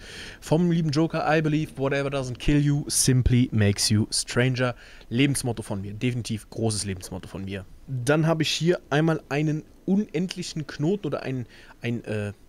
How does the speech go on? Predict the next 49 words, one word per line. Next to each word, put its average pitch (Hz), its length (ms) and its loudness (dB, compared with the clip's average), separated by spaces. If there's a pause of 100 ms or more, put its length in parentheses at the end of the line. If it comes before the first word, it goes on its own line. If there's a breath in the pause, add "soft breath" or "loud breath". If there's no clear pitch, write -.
(300)
ein 110 240 -6
keltischer 165 440 -4
Knoten, 139 360 -4
genau 127 220 -2
gesagt. 131 240 -8
Der - 80 -4
ist - 160 -4
aber 190 100 -8
unendlich, 165 420 -2
bedeutet 143 400 0 (440 loud breath)
Unvollkommenheit, 120 720 0
dass 113 120 -2
wir 135 60 0
uns - 220 -6
immer 139 280 0
weiterentwickeln 113 680 -2
können 117 400 0
und 135 240 0
vor 120 140 -2
allem 110 140 0
müssen. 120 300 -4
Das, 110 180 -6
was 110 100 -8
ich 107 100 -10
mit 117 100 -8
diesem 117 140 -6
Kanal 120 240 2
natürlich 120 280 0
mache. 120 200 0 (240 loud breath)
Der 117 60 -6
Kanal 123 260 -2
ist - 180 -6 (640 loud breath)
so 139 440 2 (100)
stetig - 580 -2
gewachsen 139 460 -2
und 123 140 -6
gestiegen, 127 440 -2
also 110 220 0 (280)
Entwicklung 127 520 0 (160)
pur. 139 360 0 (500 loud breath)
Und 143 140 2
dann 143 120 4
ein 113 120 0
paar - 180 -6
Kleinigkeiten. 107 600 -2
Dieser 127 300 2
Geist 127 400 2
mit 123 260 -2
Bu 160 300 4